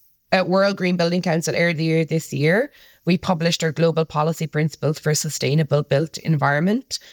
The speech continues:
that sets out policy recommendations that should be prioritized by local governments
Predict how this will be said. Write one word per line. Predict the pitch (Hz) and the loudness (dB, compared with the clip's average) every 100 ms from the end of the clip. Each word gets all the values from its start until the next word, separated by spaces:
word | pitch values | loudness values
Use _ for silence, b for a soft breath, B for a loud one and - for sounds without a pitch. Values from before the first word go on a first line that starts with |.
| B | B
that | - 156 | -2 -2
sets | - 160 - | 0 -2 0
out | 156 151 | -4 -2
policy | 151 151 156 | -2 -2 -2
recommendations | 143 147 - 139 143 139 143 - 135 131 131 - | -2 -2 0 0 0 0 -2 -2 0 0 -2 -2
that | 151 | -4
should | - 151 | -2 -2
be | 151 | -4
prioritized | 147 147 139 143 - 135 135 | 0 0 0 -2 -2 -2 -2
by | 147 147 | 0 0
local | 139 139 | 0 -2
governments | 139 143 139 139 135 131 | -2 -2 0 -2 -2 -4